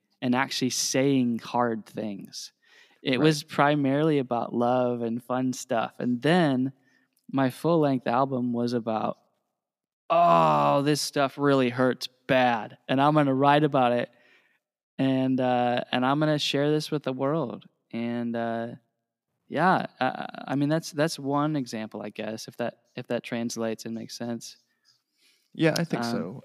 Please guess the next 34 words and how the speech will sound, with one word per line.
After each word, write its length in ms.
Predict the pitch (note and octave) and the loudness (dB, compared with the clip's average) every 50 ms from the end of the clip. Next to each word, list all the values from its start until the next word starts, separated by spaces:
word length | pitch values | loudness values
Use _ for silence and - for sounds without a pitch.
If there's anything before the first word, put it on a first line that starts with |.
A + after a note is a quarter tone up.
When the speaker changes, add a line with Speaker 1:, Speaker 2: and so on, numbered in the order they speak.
| - - | -18 -14
Speaker 2:
I 20 | |
mean, 120 | A2+ A2 A2 | -12 -8 -6
I 80 | A2 G#2+ | -6 -4
Speaker 1:
yeah. 180 | A#2 C#3 C#3+ B2+ | -2 -2 -2 -4
Speaker 2:
think, 220 | A2+ - - _ _ _ _ _ _ _ _ _ _ _ _ _ _ _ _ _ _ _ _ _ _ - | -4 -8 -16 _ _ _ _ _ _ _ _ _ _ _ _ _ _ _ _ _ _ _ _ _ _ -6
like, 200 | - G#2+ G2+ - | -4 -4 -4 -4
for 100 | - A2 | -6 -8
example, 340 | G#2 - G#2 G2+ - F#2+ F#2 | -6 -6 -8 -8 -8 -8 -8
I'm 140 | G#2 F#2+ | -8 -10
a 60 | F#2+ F#2 | -10 -14
three, 500 | - - - - A2 G#2 G2 F#2 F#2 F#2 | -16 -16 -10 -8 -6 -6 -6 -8 -10 -14
and 140 | F2+ G2+ | -16 -18
so 140 | - - - | -16 -16 -16
threes 300 | G2 - G#2 G2+ G2+ G2 | -16 -12 -10 -10 -10 -8
are 100 | G2+ G2 | -8 -8
very 220 | F#2+ G2 G2+ G2+ F#2+ | -8 -8 -8 -8 -10
oriented 680 | - - G2+ F#2+ G2+ G#2 - - - - - D#3 - | -10 -12 -12 -12 -12 -12 -12 -12 -12 -12 -14 -20 -20
towards, 460 | - - - - - - - - - | -18 -16 -14 -14 -12 -14 -14 -14 -14
like, 160 | - - - | -14 -14 -14
achievement 560 | - - - - - - - F#2 F2+ E2+ - _ - | -16 -18 -14 -12 -12 -12 -12 -14 -16 -16 -18 _ -20
and 120 | G#2 F2 | -20 -20
success. 600 | - - - - - F#2+ D#2+ D#2+ - - - - _ _ _ _ _ _ - | -20 -20 -20 -12 -10 -10 -10 -10 -12 -18 -20 -20 _ _ _ _ _ _ -8
Speaker 1:
Yeah, 200 | C3 B2 A#2+ A#2 | -6 -4 -4 -4
and 100 | A2+ A#2+ | -4 -4
Speaker 2:
and 60 | B2+ | -2
Speaker 1:
efficiency. 640 | - - C3+ - - C3 A#2+ - - B2 A#2+ A2+ - _ _ - | -2 -2 -2 -2 -4 -6 -8 -8 -8 -8 -10 -10 -12 _ _ -10
Speaker 2:
or 120 | G#2 F#2+ | -8 -6
the 60 | G2 G2 | -6 -8
appearance 440 | - - - - B2+ A2 G2 - - F#2+ - _ - | -10 -10 -8 -6 -6 -6 -6 -8 -10 -12 -12 _ -18
of 140 | G2+ - - | -18 -18 -18
success 580 | - - - - - F2+ F2 F2+ - - - _ | -20 -20 -16 -12 -12 -12 -12 -12 -16 -20 -20 _
and 100 | - - - | -20 -16 -12
Speaker 1:
Yeah. 80 | C3+ C3 | -8 -8
Speaker 2:
efficiency. 520 | C3 B2 A#2+ - - - F2+ F2+ - - | -8 -8 -10 -14 -16 -16 -16 -16 -16 -18